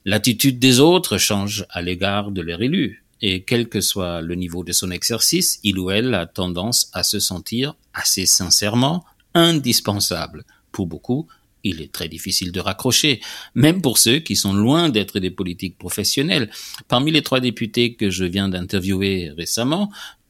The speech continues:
tous les trois issus de la société civile et conquis par l'ouverture incarnée par Emmanuel Macron en deux mille dix-sept, deux sont bien partis pour empiler,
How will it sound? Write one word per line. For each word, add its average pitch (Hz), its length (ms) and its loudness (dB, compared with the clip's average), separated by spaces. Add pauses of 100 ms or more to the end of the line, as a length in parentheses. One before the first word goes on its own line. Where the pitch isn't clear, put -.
(100)
tous 208 140 2
les 135 160 4
trois 87 380 -4
issus 113 320 2
de 92 100 -4
la 78 120 -6
société 92 460 -6
civile 92 560 -2
et 95 80 -6
conquis 98 680 -4 (260)
par - 160 -4
l'ouverture 131 580 4
incarnée 95 460 -2
par 85 180 -14
Emmanuel 82 360 -6
Macron 82 320 -8
en 82 60 -4
deux 87 120 -4
mille 104 160 0
dix-sept, 139 480 0 (260)
deux 127 380 6
sont 101 180 4
bien 101 220 -2
partis 120 320 -4
pour 127 240 -2
empiler, 165 520 0